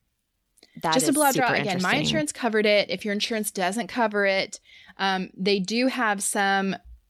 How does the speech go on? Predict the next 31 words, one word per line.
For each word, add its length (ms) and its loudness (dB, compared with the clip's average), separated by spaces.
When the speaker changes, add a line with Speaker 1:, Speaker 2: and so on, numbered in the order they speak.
Speaker 2:
kind 240 2
of 100 0
a 40 -4
program 720 0
where 80 0
you 120 -2
can 120 -2
kind 200 -2
of, 80 -4
like, 180 0
apply 680 -2
for 460 -2
a 460 -2
price 340 -6
reduction. 760 -6
Um, 260 0
they 140 2
say 220 0
that 140 -2
ninety-five 680 -2
percent 400 -4
of 120 -4
patients 460 -2
pay 540 -2
three 180 0
hundred 280 0
and 100 0
thirty 280 -2
dollars 460 -2
or 80 -2
less. 640 -4